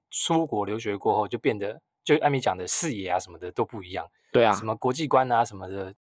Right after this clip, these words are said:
Speaker 2: 或者他们的生活方式跟形态也不太一样啊。
Speaker 1: 没错，没错，他们就是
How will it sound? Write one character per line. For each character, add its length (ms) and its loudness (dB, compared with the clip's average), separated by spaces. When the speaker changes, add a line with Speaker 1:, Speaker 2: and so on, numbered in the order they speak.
Speaker 2:
或 180 4
者 80 6
他 100 6
们 80 0
的 100 8
生 220 2
活 200 6
方 280 4
式 200 0
跟 180 4
形 300 -4
态 180 0
也 120 -4
不 60 -8
太 120 -2
一 80 -2
样 80 2
啊。 0 -
Speaker 1:
没 60 4
错， 100 4
没 140 2
错， 180 4
他 100 6
们 140 0
就 140 2
是 680 0